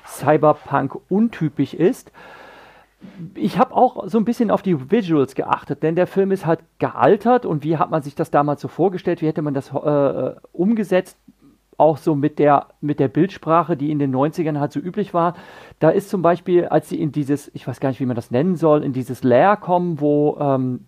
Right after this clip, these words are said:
der Delfin da so rumschwimmt, ähm, dieser, dieser komische Turm aus, aus Monitoren, das, ähm, das hat mich von den Visuals her an Brasil erinnert. Und, ähm, und dann dachte ich mir, hm,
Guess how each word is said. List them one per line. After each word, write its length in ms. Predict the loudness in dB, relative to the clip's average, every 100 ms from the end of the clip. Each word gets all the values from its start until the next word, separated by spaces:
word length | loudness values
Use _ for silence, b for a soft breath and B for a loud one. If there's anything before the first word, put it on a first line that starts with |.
| _
der 140 | -2 0
Delfin 340 | 0 -2 -2
da 140 | 0 2
so 100 | 0
rumschwimmt, 600 | -2 -4 0 0 0 -10 B B B B B
ähm, 380 | 2 2 2 -4 b b b -4
dieser, 240 | 2 2
dieser 260 | 2 -2 -2
komische 480 | 2 2 2 -2
Turm 320 | -2 2 2 4
aus, 340 | 2 2 0
aus 300 | -4 -4 -2
Monitoren, 800 | -2 0 -2 0 2 2 -4 -8
das, 300 | -6 -6 -6 -6
ähm, 440 | 0 0 0 -4 -8 b b -8
das 180 | -6 -4
hat 140 | -4
mich 300 | -4 -6 -14 -20 -20
von 220 | -6 -2
den 140 | 0 0
Visuals 380 | 0 2 0
her 200 | 0 -2
an 120 | -2 -4
Brasil 460 | -4 -4 2 2
erinnert. 600 | 2 0 0 -2 -4 -8 _ b b b b b b b _ _ -2
Und, 240 | -2 0
ähm, 420 | 2 2 2 -2 -8
und 160 | -6 0
dann 100 | 0
dachte 240 | 0 -4
ich 80 | -2
mir, 80 | -2
hm, 160 | 0